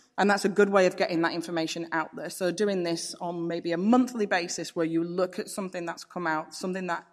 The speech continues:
is related to veterinary nursing, something that's, you know, of interest to those nas-, nurses, maybe something that's a little bit more fun. So, for example,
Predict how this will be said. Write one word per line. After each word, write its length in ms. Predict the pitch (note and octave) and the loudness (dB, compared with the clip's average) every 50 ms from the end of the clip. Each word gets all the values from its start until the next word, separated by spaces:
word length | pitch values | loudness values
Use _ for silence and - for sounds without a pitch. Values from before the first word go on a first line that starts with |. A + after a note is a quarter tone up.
| _ | _
is 200 | - F3+ D#3+ D#3+ | -2 -2 -2 0
related 540 | E3+ E3+ E3+ E3+ E3+ F3 F#3+ G3 - A#3 G3 | 0 0 2 4 4 2 2 0 -4 -6 -6
to 80 | - F3 | -6 -2
veterinary 280 | F3+ F3 F3 F3 E3+ | -2 -4 -2 -2 -2
nursing, 600 | E3 E3 D#3+ D#3+ D#3+ D#3 - - F3 E3+ E3+ F3 - - - - - - - _ - _ _ | -2 0 0 -2 -4 -6 -6 -8 -8 -8 -8 -10 -14 -16 -20 -20 -20 -20 -20 _ -20 _ _
something 500 | - - B3 A3+ A3+ A3 - G#3 G3 F#3+ | 0 4 4 4 6 6 4 4 4 6
that's, 340 | F3+ F3 E3 - - - - - - | 4 4 2 0 -6 -8 -10 -10 -14
you 140 | - F#3 F#3+ | -6 -2 0
know, 180 | F3 E3+ D#3+ E3+ | 2 2 2 2
of 160 | F3 F#3 F3+ - | 2 0 0 2
interest 400 | A3+ A3+ A#3 A#3 - A3 G3+ - | 2 4 4 4 4 2 2 2
to 80 | - F#3+ | -4 -2
those 220 | F#3 F3 E3+ D#3+ | 0 0 0 0
nas-, 320 | F3+ E3+ E3+ E3+ E3 - | 0 0 0 0 -2 -4
nurses, 500 | - F#3 E3+ E3+ E3+ D#3+ - F3+ E3+ E3 | -4 -2 0 0 0 0 -2 -4 -4 0
maybe 180 | - F3+ F#3 F#3 | 0 0 0 0
something 280 | E3+ - G3+ F3 F3 E3+ | -2 -2 -4 -2 -2 -2
that's 160 | E3 D#3 - | -2 -4 -4
a 20 | |
little 240 | F3+ F3 E3+ E3 F3 | -2 -2 0 0 0
bit 180 | E3+ F3 - - | -4 -4 -6 -4
more 200 | E3+ D#3+ E3 D#3+ | -4 -4 -4 -4
fun. 480 | - - - A#3 F#3+ E3+ E3 F#3 F#3 - - - - - - _ | -2 4 6 6 6 6 4 0 -6 -8 -12 -20 -20 -20 -20 _
So, 180 | - - G3 | 2 2 2
for 180 | F#3+ - - G3 | 2 4 2 2
example, 680 | F#3 F#3 - G3+ F#3+ F#3 - F#3 F#3 F3+ F3 E3+ E3+ | 2 6 8 8 6 8 6 4 4 6 6 4 2